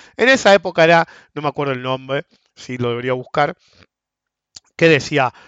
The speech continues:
"No, porque yo en Banquero del Cielo", guardé el papel, porque la sarta de boludeces que decía en el panfleto, no se podía creer. <clears throat> En esa época fue, eh, creo que fue en esa época, en la que alguien me preguntó, eh, en una reunión, eh, un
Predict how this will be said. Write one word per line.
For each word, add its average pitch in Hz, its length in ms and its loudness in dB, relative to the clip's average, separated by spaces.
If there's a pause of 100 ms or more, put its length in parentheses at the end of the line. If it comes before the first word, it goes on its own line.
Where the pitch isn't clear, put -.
(140)
"No, 185 380 2
porque 139 240 -10
yo 190 220 -4
en 165 100 -8
Banquero 151 320 -4
del 160 80 -2
Cielo", 104 200 -6
guardé 175 240 0
el 277 120 0
papel, 185 440 2
porque 147 260 -10
la 170 160 -2
sarta 302 460 2
de 185 60 4
boludeces 165 480 -4
que 151 80 -6
decía 143 200 -8
en 175 60 -10
el 160 120 -14
panfleto, 135 640 -10 (440)
no - 120 -4
se - 120 -6
podía 208 300 0
creer. 156 420 0 (260)
<clears throat> 147 480 -20
En 165 100 -6
esa 185 240 2
época 143 300 -6
fue, 151 320 -4 (560)
eh, 120 240 -12
creo 143 180 -10
que 127 100 -20
fue - 180 -14
en 135 80 -14
esa 147 200 -8
época, 147 380 -10 (320)
en 139 120 -4
la 131 100 -2
que - 120 -2
alguien 151 240 -2
me 143 120 -12
preguntó, 139 760 -6 (420)
eh, 127 320 -12
en 127 140 -16
una 135 180 -8
reunión, 139 680 -14
eh, 120 400 -18
un 123 360 -20